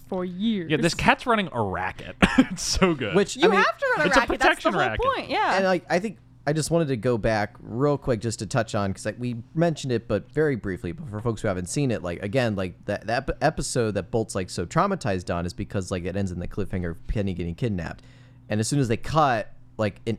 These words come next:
Speaker 3: animal trainer, not Penny, takes Bolt away into
Speaker 2: Yeah.
Speaker 3: a, like, a, a kennel. And Penny's like, "I need to tell, make sure he knows I'm okay." It's like, "No, no, no, no, no, no. Like, we need
Speaker 2: Yeah.
Speaker 3: to make sure he believes you're taken." So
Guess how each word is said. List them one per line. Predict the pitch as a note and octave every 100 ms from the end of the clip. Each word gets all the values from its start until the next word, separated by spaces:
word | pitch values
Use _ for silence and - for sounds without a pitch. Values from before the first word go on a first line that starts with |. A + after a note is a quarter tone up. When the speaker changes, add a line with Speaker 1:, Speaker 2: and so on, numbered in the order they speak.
| -
Speaker 3:
animal | F#3+ A#3+ D3
trainer, | - - E2+ C2+ D2 -
not | A#2 B2+ -
Penny, | C#3 A#2 E2+
takes | E2 - G2+ E2 -
Bolt | - G2 F2+
away | F2+ F2 D#2+
into | E2 A#2+
Speaker 2:
Yeah. | E2+ D#2+
Speaker 3:
a, |
like, | D#2+
a, | D#2+ - -
a | E2+ D#2+
kennel. | - A#2 F2+ E2+ - - - -
And | - G2
Penny's | - E3 D3 A2+
like, | A2
"I | G2 C#3
need | D3 B2+
to |
tell, | G#2+ C#3+ C3+
make | B2 B2+
sure | C3+
he | A2+ A#2
knows | A2
I'm | G#2
okay." | G2 - D#3+ C#3+
It's | A2+
like, | F#2+
"No, | F#2 G#2+ B2 C3+ C#3+
no, | C3+ C3
no, | B2+
no, | B2
no, | B2
no. | A#2+ C3+ D3+ B2 F#2+
Like, | E2+ E2+ E2+ -
we | G2+
need | A2+
Speaker 2:
Yeah. | G#2
Speaker 3:
to |
make | G#2+
sure | - G#2
he |
believes | F#2+ G2 G2 F2+
you're | F2+
taken." | C#3 B2 -
So | - F2